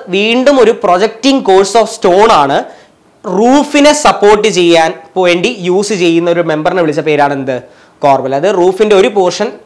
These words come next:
നമ്മൾ സപ്പോർട്ട് ചെയ്യുന്നതിൻ്റെ മുകളിലായിരിക്കും, കോർബൽ ആയിരിക്കും. ഇനി സിൽ എന്താണെന്ന് ചോദിച്ചാൽ, നമ്മളൊരു വിൻഡോ ഫ്രെയിം എടുക്കുന്ന സമയത്ത് വിൻഡോ ഫ്രെയിമിലെ ബോട്ടം മോസ്റ്റ് ഹൊറിസോണ്ടൽ മെമ്പറിനെ വിളിച്ച പേരാണ് സിൽ. ഒരു വിൻഡോ ഫ്രെയിം, അതായത്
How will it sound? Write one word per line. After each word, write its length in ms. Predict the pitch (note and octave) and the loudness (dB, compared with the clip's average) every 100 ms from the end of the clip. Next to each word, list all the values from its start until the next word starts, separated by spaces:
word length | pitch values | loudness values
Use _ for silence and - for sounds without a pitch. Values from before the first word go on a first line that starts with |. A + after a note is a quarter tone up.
| - | -8
നമ്മൾ 140 | E3+ F#3+ F#3+ | -4 -2 -2
സപ്പോർട്ട് 260 | - F#3+ | 0 0
ചെയ്യുന്നതിൻ്റെ 360 | F#3+ F#3 F3+ F#3 | 0 0 0 0
മുകളിലായിരിക്കും, 460 | F3 E3 D#3 C#3 D3+ D3 _ D3 | 0 2 0 -2 -6 -12 _ 0
കോർബൽ 320 | D3 D3 C#3 | 0 2 -2
ആയിരിക്കും. 240 | A#2 - - _ _ _ _ A3 | -2 -8 -20 _ _ _ _ -4
ഇനി 120 | A3 G3+ - - | -4 -4 -10 -4
സിൽ 220 | B3+ C4 D4 | -2 0 0
എന്താണെന്ന് 440 | A#3+ A3 A3 A3+ G#3+ | 0 0 0 0 0
ചോദിച്ചാൽ, 380 | F3+ D3 D3+ D#3 B3+ - - - G3 | 0 0 2 0 0 -8 -18 -4 0
നമ്മളൊരു 340 | A3 A3 A#3 A#3 G#3+ - E3 D3+ _ D#3 | 2 4 2 0 -6 -12 -12 -14 _ -4
വിൻഡോ 380 | A3 A#3 B3+ C#4 C#4 | -2 0 4 4 4
ഫ്രെയിം 200 | B3 G3 F#3+ | 2 2 2
എടുക്കുന്ന 280 | E3+ F3 F3+ F3 | 0 -2 -2 -2
സമയത്ത് 320 | D3+ B2+ A#2 - _ _ F#3 E3 | -4 -4 -8 -12 _ _ -6 -2
വിൻഡോ 380 | F#3+ G#3+ A#3 B3 A#3+ | -2 2 4 4 2
ഫ്രെയിമിലെ 500 | G3+ F3 D#3 D3 F#3+ C4 - - - D#3 | 0 0 0 0 0 -2 -10 -20 -16 -2
ബോട്ടം 500 | F3 F#3 G#3+ - B3+ B3+ A3 | 2 4 2 0 -2 0 0
മോസ്റ്റ് 380 | F#3+ F#3+ B3+ A3 | 0 -2 -4 -2
ഹൊറിസോണ്ടൽ 680 | F3+ E3+ F#3 - A3 A3+ A#3+ A3 F3 | 0 0 0 2 2 2 0 0 0
മെമ്പറിനെ 420 | E3+ G3 A#3 B3 A3 | -2 0 0 0 0
വിളിച്ച 160 | D#3+ E3 D#3+ | 0 -2 0
പേരാണ് 340 | D3 C3+ D3+ B3+ - | 0 0 -2 -6 -12
സിൽ. 180 | - G2+ - _ - _ - | -12 -12 -16 _ -20 _ -6
ഒരു 80 | F#3+ | -2
വിൻഡോ 200 | G3 G#3+ G#3+ | 0 0 0
ഫ്രെയിം, 180 | F#3 D3+ - | -2 -4 -6
അതായത് 260 | E3 F3 | -4 -2